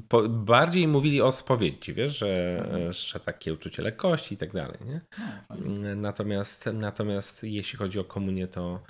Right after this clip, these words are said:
Speaker 1: e, e, to, to, to jakichś niestandardowych o-, odkryć nie, nie było. Natomiast co
Speaker 2: No,
Speaker 1: ciekawe,
Speaker 2: to
Speaker 1: słuchaj, e, ja miałem poczucie w trakcie komunii,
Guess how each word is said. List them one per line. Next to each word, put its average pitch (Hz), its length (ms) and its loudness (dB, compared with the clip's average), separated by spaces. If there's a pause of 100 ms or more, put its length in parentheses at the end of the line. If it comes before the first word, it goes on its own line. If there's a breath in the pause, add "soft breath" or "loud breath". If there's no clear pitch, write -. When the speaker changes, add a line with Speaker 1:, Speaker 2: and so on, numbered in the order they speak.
(380 loud breath)
Speaker 1:
e, - 40 -6
e, 85 1120 -4
to, 90 160 -4
to, - 300 -8
to - 300 -4
jakichś 92 460 0
niestandardowych 98 1500 2
o-, - 180 -4 (380)
odkryć - 480 -4
nie, 80 280 -6 (580 loud breath)
nie 82 160 -4
było. - 240 -12 (240)
Natomiast 120 420 6 (160)
co - 300 0
Speaker 2:
No, 113 60 -4
Speaker 1:
ciekawe, 127 360 6
Speaker 2:
to - 60 -2
Speaker 1:
słuchaj, 87 480 -2
e, 92 400 0
ja 95 440 4
miałem 120 360 0
poczucie - 520 -8 (640 loud breath)
w - 40 -20
trakcie - 380 2
komunii, 87 640 0